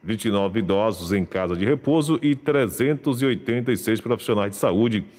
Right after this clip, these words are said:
e trezentos e quarenta e um indígenas, né? A, a, é, aldeados, ainda assim, seria, né, um aproveitamento apenas de pouco mais de dezesseis por cento das doses da Coronavac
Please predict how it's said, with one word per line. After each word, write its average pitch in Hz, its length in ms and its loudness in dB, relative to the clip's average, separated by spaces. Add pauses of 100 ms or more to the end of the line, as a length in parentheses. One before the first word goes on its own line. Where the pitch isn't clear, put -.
(160)
e 98 100 -4
trezentos 117 480 0
e 113 40 -6
quarenta 113 320 0
e 101 40 2
um 113 160 2
indígenas, 92 500 0
né? - 40 -8 (460)
A, 95 460 -2
a, 98 100 -2
é, 92 260 0
aldeados, 101 960 0 (400)
ainda 123 360 0
assim, 175 380 2
seria, 139 540 2
né, 87 120 -2 (340)
um 117 220 0
aproveitamento 117 760 0
apenas 139 760 -2 (260)
de 98 180 -2
pouco 143 380 -2
mais 135 220 0
de 131 60 -8
dezesseis 131 340 0
por 123 140 -4
cento 120 320 -2
das 113 220 0
doses 110 400 0
da 117 100 2
Coronavac 110 520 0